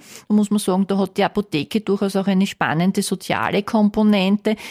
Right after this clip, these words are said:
Ich kenne da teilweise die Eltern meiner Substitutionspatienten, ich kenne die Kinder meiner Substitutionspatienten, ich plaudere auch täglich mit ihnen. Also das, man ist dann auch nicht nur, äh, Anlaufstelle zum Einnehmen, sondern auch so für das Drumherum.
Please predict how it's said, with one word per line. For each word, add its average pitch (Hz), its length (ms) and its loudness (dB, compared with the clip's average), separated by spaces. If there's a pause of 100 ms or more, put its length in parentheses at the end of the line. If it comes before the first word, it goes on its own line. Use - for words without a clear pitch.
(160)
Ich - 180 -8
kenne 180 280 0
da 185 140 0
teilweise 165 500 -2
die - 160 -6
Eltern 170 420 0
meiner 202 260 2
Substitutionspatienten, 190 1400 -2
ich - 80 -10
kenne 165 220 0
die 175 140 -4
Kinder 226 420 4
meiner 208 320 2
Substitutionspatienten, 185 1400 -4
ich - 160 -8
plaudere 196 600 0
auch 196 140 -2
täglich 196 540 -2
mit 214 240 0
ihnen. 208 460 4 (460)
Also 175 260 -2
das, 175 340 -4
man 196 180 2
ist - 160 -4
dann 190 100 0
auch 175 140 0
nicht 202 500 2
nur, 214 220 4
äh, 180 400 2 (220)
Anlaufstelle 185 640 0
zum 190 220 0
Einnehmen, 196 640 2
sondern 180 320 0
auch 143 220 0
so 190 160 -2
für 180 180 -2
das 180 280 -2
Drumherum. 180 760 2